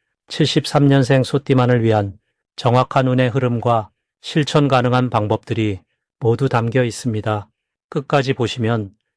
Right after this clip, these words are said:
막혔던 길이 뚫리고 마음도 한결 가벼워질 것입니다. 내 전성기는 대체 언제 오는 건지, 돈은 언제 가장 잘 들어오는지,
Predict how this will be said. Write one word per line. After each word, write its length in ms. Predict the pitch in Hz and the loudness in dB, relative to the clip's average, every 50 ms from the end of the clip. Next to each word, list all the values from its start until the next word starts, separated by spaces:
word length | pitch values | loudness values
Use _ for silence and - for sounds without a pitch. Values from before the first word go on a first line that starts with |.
| _ _ _ | _ _ _
막혔던 600 | - 135 175 175 - 143 127 - - 139 131 135 | -2 0 0 0 2 0 0 2 2 2 2 2
길이 200 | 123 127 120 123 | 2 0 0 0
뚫리고 680 | 113 - - 131 123 113 113 104 117 110 107 104 92 - _ _ _ _ _ _ _ | -2 0 0 0 0 0 0 -2 -2 -2 -2 -2 -4 -10 _ _ _ _ _ _ _
마음도 480 | - 113 110 117 120 127 127 - 131 123 | 0 2 2 4 4 2 2 2 2 2
한결 380 | 123 135 131 127 131 127 123 | 2 0 0 2 2 2 0
가벼워질 540 | - - 117 - 120 110 110 110 101 110 101 | 0 -2 -2 0 0 0 0 0 -2 -4 -4
것입니다. 680 | - - 104 - - 120 98 92 - 104 98 - - _ _ _ _ _ _ _ | -4 -6 -6 -6 -6 -6 -8 -6 -8 -10 -10 -10 -16 _ _ _ _ _ _ _
내 200 | - 123 123 139 | 2 4 4 4
전성기는 640 | 135 135 123 123 110 135 131 120 131 127 135 135 131 | 4 4 2 2 2 2 2 2 2 2 2 2 2
대체 340 | - 120 113 - - 135 123 | 2 0 0 0 0 0 2
언제 240 | 113 117 104 123 | 2 2 2 2
오는 240 | 117 113 110 107 104 | 2 2 0 -2 -2
건지, 440 | 107 101 101 98 90 104 104 98 - - _ _ _ _ _ _ _ | -2 -4 -4 -4 -4 -4 -4 -4 -6 -10 _ _ _ _ _ _ _
돈은 300 | - 127 123 135 139 139 | 0 2 2 4 4 2
언제 300 | 127 120 123 113 135 131 | 2 0 0 0 0 0
가장 340 | - 123 113 - 120 120 123 | 0 0 0 0 0 -2 -2
잘 240 | - 131 117 113 107 | -2 0 -2 -2 -2
들어오는지, 720 | - 117 117 107 107 104 101 101 98 92 110 107 101 98 | -2 -2 -2 0 0 -2 -4 -4 -4 -4 -4 -4 -4 -6